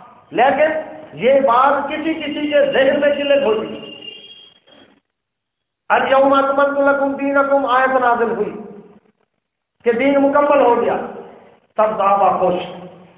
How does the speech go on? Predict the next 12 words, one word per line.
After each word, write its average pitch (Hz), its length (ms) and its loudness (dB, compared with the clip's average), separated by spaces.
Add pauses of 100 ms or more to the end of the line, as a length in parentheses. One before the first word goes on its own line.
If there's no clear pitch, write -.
(180)
سورۃ 247 220 2
نصر 262 340 2
نازل 269 360 4
ہوئی، 277 160 4
"اذا 269 340 2
جاء 269 360 4
نصر 269 100 -2
اللہ 269 340 2
والفتح"، 277 640 -2 (640)
اللہ 254 300 2
نے 277 80 4 (100)
فتح 269 500 0